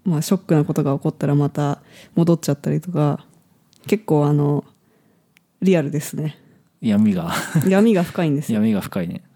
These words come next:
Speaker 1: で、やっとね、今回こそ、あの、リハビリ成功なのでは、みたいな感じなんだけど、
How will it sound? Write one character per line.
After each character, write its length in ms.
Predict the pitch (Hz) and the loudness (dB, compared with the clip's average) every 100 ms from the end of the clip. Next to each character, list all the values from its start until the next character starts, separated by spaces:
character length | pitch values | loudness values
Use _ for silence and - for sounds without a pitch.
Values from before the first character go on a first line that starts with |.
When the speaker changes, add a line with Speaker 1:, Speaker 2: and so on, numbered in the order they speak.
| - _ _ | -20 _ _
Speaker 1:
で、 260 | 208 202 202 | 0 2 2
や 140 | 196 | 0
っ 60 | 214 - | -2 -2
と 120 | 262 | 0
ね、 380 | 247 240 175 - _ _ _ _ _ _ _ _ _ _ _ _ | 2 2 0 -6 _ _ _ _ _ _ _ _ _ _ _ _
今 260 | - 208 | 0 0
回 280 | 202 - 175 | 0 -4 -6
こ 140 | 170 185 | -4 -6
そ、 320 | - 165 147 - _ _ _ _ _ _ _ _ - | -4 -6 -6 -12 _ _ _ _ _ _ _ _ -12
あ 100 | 165 | -8
の、 360 | 151 151 143 - _ _ _ - | -8 -8 -10 -12 _ _ _ -8
リ 140 | 175 | -6
ハ 160 | 160 165 | -4 -6
ビ 120 | 165 | -6
リ 400 | 156 160 160 - _ _ _ _ _ | -6 -6 -6 -10 _ _ _ _ _
成 240 | - - 175 | -12 0 0
功 260 | 156 165 160 | 0 0 2
な 100 | 160 | 4
の 160 | 156 | 2
で 160 | 160 156 | 2 2
は、 320 | 156 160 - _ _ - | 2 0 -2 _ _ -2
み 100 | 165 | -2
た 120 | 156 | 0
い 60 | 147 | -2
な 120 | 151 | -2
感 200 | - 156 | 0 0
じ 60 | 156 | 2
な 80 | |
ん 40 | 156 | 0
だ 100 | 156 | 0
け 100 | 165 | 0
ど、 340 | 190 185 156 | 4 4 0